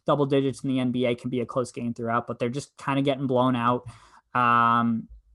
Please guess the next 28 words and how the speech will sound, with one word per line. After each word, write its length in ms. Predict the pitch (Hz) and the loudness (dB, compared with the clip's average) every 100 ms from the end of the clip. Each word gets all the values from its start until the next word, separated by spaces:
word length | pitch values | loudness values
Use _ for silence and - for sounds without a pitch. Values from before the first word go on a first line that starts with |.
| - - | -18 -2
you 100 | 147 | 2
know, 120 | 135 - | 2 2
as 320 | 139 147 143 | 2 4 4
of 240 | 143 135 | 4 4
yesterday, 920 | 127 135 143 - - 120 117 107 117 _ _ - | 0 -2 -2 -2 -4 -2 -2 -4 -8 _ _ -4
uh, 220 | 127 120 | 0 0
they 120 | 127 | 0
had 160 | 123 143 | 0 0
the 80 | 131 | 2
worst 320 | 143 170 - | 2 0 0
field 220 | 180 170 | 2 4
goal 160 | 160 151 | 4 0
percentage 480 | - 135 151 139 135 | -2 -6 -2 -2 -4
against 440 | 135 127 139 143 - | -6 -2 -2 -2 -2
them 120 | 135 | 0
in 120 | 135 | 2
the 140 | 131 | 0
N 120 | 131 131 | 0 -2
B 160 | 135 | -2
A. 100 | 131 | -2
They 120 | 127 | -2
jumped 240 | 117 127 120 | -4 -4 -4
ahead 160 | 123 | -4
of 80 | 135 | -2
the 60 | 127 | -4
Pistons 420 | - 139 - 123 | -6 -8 -6 -6
in 100 | 117 | -2
that. 300 | 135 135 139 | 0 0 -2